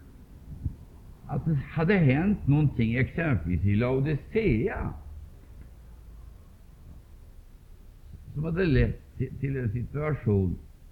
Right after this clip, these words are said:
som gjorde att Herren Jesus Kristus, han var, han var bortkultiverad, eller möjligen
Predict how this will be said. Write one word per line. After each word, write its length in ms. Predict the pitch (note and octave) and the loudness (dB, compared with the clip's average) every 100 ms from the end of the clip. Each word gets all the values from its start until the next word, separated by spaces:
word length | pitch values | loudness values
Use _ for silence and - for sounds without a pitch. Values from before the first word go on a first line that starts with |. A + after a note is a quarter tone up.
| - - - - - - - - - - - - - - - - | -20 -20 -20 -20 -20 -20 -20 -20 -20 -20 -20 -20 -20 -20 -20 -2
som 200 | C#3+ D3+ | 0 4
gjorde 680 | C#3+ A3 E3+ G#2 - F#2+ F2+ - - - - - | 4 4 4 4 2 0 -4 -12 -20 -20 -20 -8
att 180 | - - | -8 -4
Herren 440 | C#3 C#3+ E3 D#3+ | 0 2 4 2
Jesus 460 | A2 F#2+ G2+ - C#3 - | 2 2 -2 -4 -4 -4
Kristus, 460 | G2+ F#2+ D#2+ G#2 G2 - - | -2 -2 -2 -6 -8 -12 -12
han 200 | - G3 | -6 -4
var, 140 | G#3+ A#3 - - - - - - - - - | -2 -2 -6 -18 -20 -20 -20 -20 -20 -20 -20
han 520 | - B2+ F3+ A3+ F3 | -8 -2 -2 0 0
var 240 | A2+ A#2+ - - - | -2 -4 -8 -18 -8
bortkultiverad, 1700 | C#3+ C#3 G3+ A3+ - - - C#3+ A#2+ - D3 D3+ - - - G2+ G2 - - - - - - | -2 0 2 0 -2 -6 0 2 2 0 -4 -4 -8 -8 -6 -6 -6 -10 -16 -20 -20 -14 -4
eller 180 | E3+ | 0
möjligen 360 | G3 G3+ D#3+ C#3 | 2 2 2 0